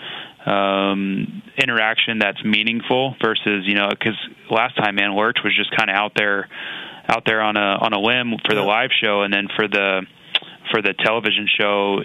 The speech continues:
Speaker 1: it was a lot of stuff that I don't think people were that interested in seeing. So,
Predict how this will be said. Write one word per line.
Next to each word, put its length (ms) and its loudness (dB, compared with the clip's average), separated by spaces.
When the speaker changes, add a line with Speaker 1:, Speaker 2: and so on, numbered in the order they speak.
Speaker 1:
it 180 2
was 120 0
a 60 2
lot 260 2
of 140 -2
stuff 260 0
that 120 2
I 60 2
don't 200 -4
think 200 -2
people 240 0
were 160 2
that 180 2
interested 400 0
in 180 -6
seeing. 320 0
So, 200 0